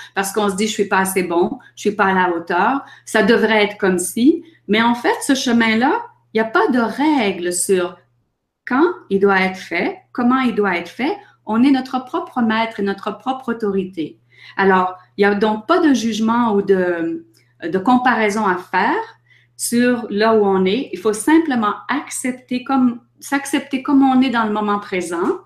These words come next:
Et lorsqu'on s'accepte et qu'on arrête de résister, à ce moment-là, c'est plus facile. Et puis après, pour maîtriser les pensées, mais comme j'ai dit tout à l'heure au début,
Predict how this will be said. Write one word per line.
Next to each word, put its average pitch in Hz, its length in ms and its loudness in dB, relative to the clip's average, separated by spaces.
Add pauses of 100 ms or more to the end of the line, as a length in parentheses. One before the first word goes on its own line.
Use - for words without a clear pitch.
(320)
Et 220 140 4
lorsqu'on 269 460 0
s'accepte 247 580 -4
et 202 80 -4
qu'on 208 180 -4
arrête 202 320 -2
de 196 80 0
résister, 185 840 -4 (300)
à 208 100 0
ce 220 100 -4
moment-là, 214 260 2
c'est 220 200 -2
plus 220 180 -2
facile. 180 480 -4
Et 160 80 -2
puis 233 100 -2
après, 220 300 -2
pour 247 140 0
maîtriser 208 460 -2
les 196 180 2
pensées, 202 560 0 (280)
mais 196 80 -6
comme 240 200 2
j'ai 233 100 0
dit 214 160 -6
tout 220 160 -6
à 208 80 0
l'heure 233 180 0
au 202 80 4
début, 196 600 0